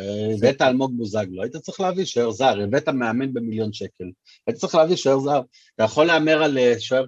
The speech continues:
Speaker 2: כמו נימ-, נירון, אבל נירון יוריד אותך ליגה, זה מה
Speaker 1: אבוקסיס
Speaker 2: שקורה להם.
Speaker 1: הבטיח שהוא יהיה גם בליגה השנייה, אתה זוכר? מעניין לראות אם הוא יקיים את זה, מאוד מעניין.
Speaker 2: הוא יקיים, הוא יקיים את זה, כי אני חושב שמה שקורה בין אבוקסיס ל-, ל-,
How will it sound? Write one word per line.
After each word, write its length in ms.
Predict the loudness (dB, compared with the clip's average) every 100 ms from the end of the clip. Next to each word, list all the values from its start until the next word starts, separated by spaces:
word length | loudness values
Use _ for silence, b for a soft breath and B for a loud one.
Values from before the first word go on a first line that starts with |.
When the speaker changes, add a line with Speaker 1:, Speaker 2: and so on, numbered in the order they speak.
| _
Speaker 2:
כמו 220 | -6 -4
נימ-, 320 | -4 -6 -6
נירון, 420 | -4 -2 -4 -8 -6
אבל 140 | -4
נירון 340 | -2 2 2
יוריד 220 | 2 -4 -6
אותך 220 | -2 0
ליגה, 300 | 2 2 2
זה 80 | 4
מה 40 |
Speaker 1:
אבוקסיס 240 | 2 4 4
Speaker 2:
שקורה 160 | 6
להם. 140 | 4 0
Speaker 1:
הבטיח 160 | 0
שהוא 200 | 4 6
יהיה 100 | 6
גם 160 | 6 4
בליגה 340 | 4 6 6
השנייה, 320 | 4 2 0 2
אתה 140 | 0
זוכר? 300 | 0 2 2
מעניין 460 | 4 2 2 4 4
לראות 400 | 6 4 2 0
אם 100 | 0
הוא 200 | 4 2
יקיים 400 | 2 2 2 0
את 100 | -2
זה, 100 | -8 -6
מאוד 280 | -2 0
מעניין. 380 | 0 -2 -2 -4 -2
Speaker 2:
הוא 160 | 2 2
יקיים, 540 | 2 2 4 4 2 -4
הוא 140 | -2 0
יקיים 520 | -2 -2 -2 -2 -2
את 80 | -6
זה, 140 | -10 -12
כי 220 | -6 -2
אני 80 | -2
חושב 160 | -4 -6
שמה 340 | -2 2 2
שקורה 480 | 0 -6 -4 -2 0
בין 200 | -2 -4
אבוקסיס 640 | -4 -6 -8 -8 -8 -8
ל-, 100 | -6 -2 -2 -2 -2 -2 -2 -2 -2 -4 -4
ל-, 440 | -6 -6 -6 -6